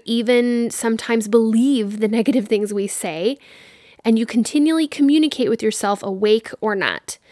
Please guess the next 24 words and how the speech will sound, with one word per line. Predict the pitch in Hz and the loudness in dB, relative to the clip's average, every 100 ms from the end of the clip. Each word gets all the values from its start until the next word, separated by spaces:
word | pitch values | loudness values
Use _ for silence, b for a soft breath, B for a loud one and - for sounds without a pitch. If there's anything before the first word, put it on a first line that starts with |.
| b b - | b b -18
Positive | - 220 233 277 311 | -6 -2 0 0 0
and | - 247 | 0 0
negative | 226 233 233 | 0 0 0
thoughts | 220 208 - - _ | -2 -4 -8 -14 _
can | - 226 | -10 -8
feel | 208 226 226 220 | -6 -2 -2 0
the | 202 | -4
same, | - - 196 185 - - - _ _ | -6 -8 -8 -8 -10 -16 -20 _ _
and | 196 214 | -8 -4
they | 208 | -4
evolve | 196 185 190 233 | -4 -4 -2 -2
in | 262 | -2
similar | - 233 233 277 | -2 0 2 2
ways, | 202 175 - B B B | 2 0 -2 B B B
and | - 214 | -4 -2
self-talk | - 233 262 - 262 254 - - | -2 0 -2 -2 -2 -2 -4 -8
can | - 226 208 | -2 0 0
work | 208 202 208 - _ _ | 2 2 0 -16 _ _
for | - - 196 | -20 -10 -6
you | 190 240 | -4 -2
or | 240 269 | 2 2
against | 285 247 - - - | 2 0 -4 -8 -8
<laughs> | |
you. | 208 - | -6 -6